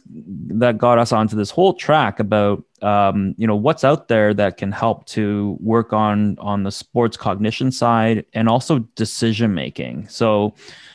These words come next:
decision making is kind of, like, the hot topic right now in, in hockey and, and a lot of other sports, because, um,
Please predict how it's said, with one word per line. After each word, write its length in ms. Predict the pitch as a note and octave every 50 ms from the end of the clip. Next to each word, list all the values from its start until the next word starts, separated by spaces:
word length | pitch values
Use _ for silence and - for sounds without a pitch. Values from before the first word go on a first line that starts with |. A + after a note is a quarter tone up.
| _ _ -
decision 400 | A2+ G#2+ - D#3+ D#3+ D3+ D#3+ D#3
making 380 | D3 C#3 C3+ - B2+ B2+ A#2+
is 140 | A#2 G#2 -
kind 200 | - - A2+ A2+
of, 60 | A#2
like, 160 | A2+ G#2+ G#2 -
the 80 | -
hot 340 | - - - A2+ G2+ - -
topic 400 | - A2 G#2 G#2+ - A#2+ A#2 -
right 180 | B2 A2+ E2 G#2+
now 300 | A#2+ A#2 A#2+ A#2+ B2+ A#2+
in, 240 | A2+ A2 G#2 -
in 140 | - G#2 G#2
hockey 480 | G2+ G2 G2+ G2 G#2 - - B2 A#2+ A2+
and, 240 | G#2+ G2+ G2+ - -
and 140 | G2+ G#2 G2+
a 40 | G2
lot 220 | F#2 G2 G2 F#2+
of 80 | F2 F2
other 200 | E2+ G#2 G#2+ A2+
sports, 520 | - - A#2 B2+ D3 F3+ F3 - - - _ - - - - - - _ _ _ _ -
because, 800 | - G#2 - - - A2+ A2 A2 A2 G#2+ G#2 G2+ G2+ - - - -
um, 500 | - G#2+ G2+ G2+ G2+ G2+ G2+ G2+ G2 -